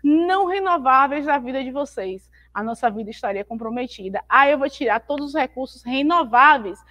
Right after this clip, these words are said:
da vida de vocês", também estaria comprometida. Então, tirando um ou outro, nós também teríamos aí, né, grandes consequências. Bom, os recursos naturais renováveis, como a Pro já disse pra vocês,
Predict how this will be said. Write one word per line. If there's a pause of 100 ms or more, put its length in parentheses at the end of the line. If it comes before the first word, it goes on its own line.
(220)
da
vida
de
vocês", (320)
também
estaria
comprometida.
Então,
tirando (100)
um (260)
ou
outro, (320)
nós (200)
também
teríamos
aí,
né,
grandes
consequências. (1080)
Bom,
os
recursos
naturais
renováveis,
como
a
Pro
já
disse
pra
vocês,